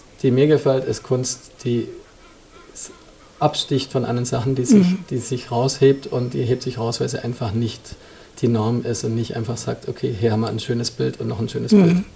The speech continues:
Speaker 1: So.
Speaker 2: Wundervoll. Aber das größte Kunstwerk, was du, glaub ich, selber geschaffen hast, zusammen mit deinem Ehemann, <clears throat> ist dieses Weingut. Ich meine, das war doch bestimmt auch ein Prozess, der erstens kreativ ist. Ich meine, hier sch-, hier schreit mich Kunst auf, von jeder Wand an,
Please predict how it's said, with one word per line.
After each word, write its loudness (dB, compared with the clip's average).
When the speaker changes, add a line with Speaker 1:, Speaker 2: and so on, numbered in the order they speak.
Speaker 1:
So. 2
Speaker 2:
Wundervoll. 8
Aber 6
das 4
größte 2
Kunstwerk, 2
was 0
du, -2
glaub 6
ich, -2
selber 6
geschaffen 2
hast, 0
zusammen 0
mit -2
deinem -2
Ehemann, 0
<clears throat> -20
ist 8
dieses 4
Weingut. 2
Ich -8
meine, 2
das 2
war 4
doch 6
bestimmt 0
auch 2
ein 0
Prozess, 4
der 6
erstens 4
kreativ 2
ist. -2
Ich 0
meine, 0
hier 2
sch-, -6
hier 0
schreit 2
mich -4
Kunst 4
auf, 0
von 2
jeder 6
Wand 4
an, 2